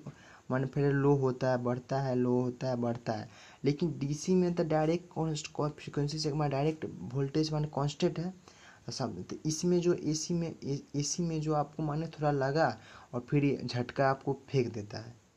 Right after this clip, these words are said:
लेकिन अगर डीसी करंट में लगा यानी दिष्ट धारा में लगा, तो वो तो आपको कोई गुंजाइश नहीं है।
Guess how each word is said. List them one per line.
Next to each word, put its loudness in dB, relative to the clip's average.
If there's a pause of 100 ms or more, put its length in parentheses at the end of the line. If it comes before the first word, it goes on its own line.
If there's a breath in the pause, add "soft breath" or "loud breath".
(460 soft breath)
लेकिन 4
अगर 0
डीसी -2
करंट 0
में 2
लगा 2
यानी 0
दिष्ट 0
धारा 2
में 0
लगा, 2
तो -4
वो 2
तो -4
आपको -2 (500)
कोई 2
गुंजाइश -4
नहीं -6
है। -8